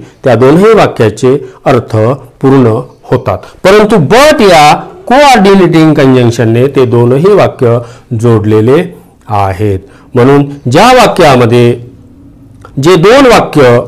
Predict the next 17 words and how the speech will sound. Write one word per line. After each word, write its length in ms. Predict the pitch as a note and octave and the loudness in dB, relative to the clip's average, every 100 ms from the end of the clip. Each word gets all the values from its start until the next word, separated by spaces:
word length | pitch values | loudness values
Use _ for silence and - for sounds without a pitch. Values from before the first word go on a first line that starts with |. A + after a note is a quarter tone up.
| - - - - - - - | -10 -20 -20 -20 -20 -8 -4
स्वतंत्र 420 | D3+ B3 A#3+ A3 | 0 0 2 2
असून 520 | E3+ B2 B2+ A#2 A2+ - - | 2 2 0 0 -2 -6 -4
त्यांना 260 | D#3 D#3 E3 | 0 2 0
coordinating 840 | E3 G3+ B3 G3+ F#3+ F#3 E3+ E3 | 0 2 2 2 2 2 2 0
conjunction 840 | E3 D3 C#3+ C3 B2 A#2+ A2+ A2+ A#2 - - - | 2 2 2 0 0 -2 0 -2 -4 -10 -20 -6
and, 500 | D3+ C#3 C3+ C3 B2+ B2+ C3+ - | 0 2 2 2 0 -2 -6 -10
but, 480 | A#2+ B2 A#2+ A#2+ B2 B2 - - - | -2 2 2 2 2 -2 -12 -20 -8
or 460 | D3+ C#3 B2 A#2+ B2 B2+ - | 0 2 4 2 0 -4 -14
सारख्या 600 | - F3 E3+ F3 A#3+ B3 C4+ - - _ _ - | -6 -2 -2 0 0 2 0 -6 -20 _ _ -2
कंजंक्शनने 640 | C#3+ F#3+ A#3+ A3 F3+ D#3 | 0 2 2 2 2 2
जोडले 380 | C3 A#2 A2+ G#2 | 2 0 0 0
जातात, 460 | G#2 G2+ C3 E3+ F3 - - | -2 -2 -2 -2 -2 -12 -6
अशा 320 | D#3 - A3+ | -4 -2 0
वाक्यांना 640 | A3 D#3+ - A2+ G#2 A#2 C#3 C#3+ - _ | 0 0 -2 -4 -2 -2 -4 -8 -18 _
compound 800 | F3 D3 C3 B2 E3 F#3 A3 A#3+ | -2 0 0 0 0 2 2 2
sentence 760 | A3+ D3+ B2 A#2 B2+ B2+ C#3 C#3+ | 0 0 0 -2 0 0 0 -2
असं 480 | A2 - C3+ G3 | -4 -2 0 0